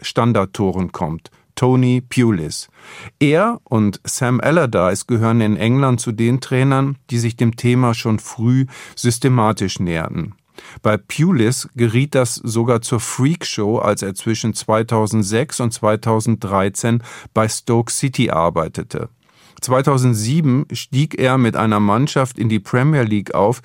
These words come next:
die fast alle Experten für einen sicheren Absteiger gehalten hatten. Pulis machte aber nicht nur Ecken und Freistöße zu gefährlichen Waffen, sondern auch Einwürfe.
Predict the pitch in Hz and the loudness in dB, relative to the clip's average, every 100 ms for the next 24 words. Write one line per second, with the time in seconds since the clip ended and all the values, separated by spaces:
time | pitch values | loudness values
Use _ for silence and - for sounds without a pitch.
0 | - - - 123 - 190 - - 139 143 | -18 -14 -2 0 2 0 -2 0 2 2
1 | 120 - - 123 123 127 120 123 - 110 | 0 -4 -2 0 0 0 0 0 2 0
2 | 104 113 127 139 127 131 - 107 - - | 0 -2 0 0 2 0 0 -2 -2 -4
3 | 107 98 107 104 113 101 95 92 95 92 | 0 0 0 -2 -2 0 0 -2 -4 -4
4 | - 90 - _ _ _ _ _ _ - | -6 -10 -12 _ _ _ _ _ _ -4
5 | - 147 185 175 135 127 - 98 107 110 | 2 4 4 2 2 0 2 0 2 2
6 | 131 - - 113 101 - 143 - 131 92 | 2 0 0 0 0 -2 -4 0 0 0
7 | 98 - - 104 185 - 113 101 98 - | -2 -4 0 0 0 -2 -2 -2 -6 -8
8 | 98 98 - 92 90 95 110 92 85 90 | -6 -6 -2 -2 0 -2 -4 -2 -4 -2
9 | 120 147 - - - 127 123 135 113 - | -2 -4 -6 -18 -4 0 2 2 0 0
10 | 113 107 104 82 58 - 71 | 0 2 0 -2 -4 -6 -10